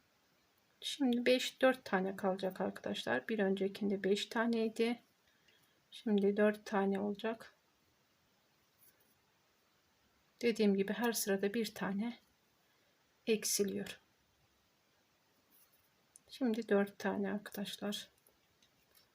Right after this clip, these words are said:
Burada zürafamız var. Şöyle göstereyim. Biraz net değil sanki. İpimin beyaz olmasından mı acaba kaynaklı?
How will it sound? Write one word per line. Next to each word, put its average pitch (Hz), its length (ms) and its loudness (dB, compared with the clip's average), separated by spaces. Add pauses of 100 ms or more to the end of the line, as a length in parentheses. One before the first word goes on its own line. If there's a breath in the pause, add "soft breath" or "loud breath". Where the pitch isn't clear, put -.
(1120)
Burada 214 180 -4
zürafamız 202 840 -2
var. 220 380 -6 (120)
Şöyle 208 440 -8
göstereyim. 214 680 -8 (2250)
Biraz 220 300 -10
net 208 300 -8
değil 202 180 -4
sanki. 208 560 -6 (380)
İpimin 214 400 -2
beyaz 208 320 -2
olmasından 214 540 -4
mı 202 140 -4
acaba 208 380 -6
kaynaklı? 214 600 -6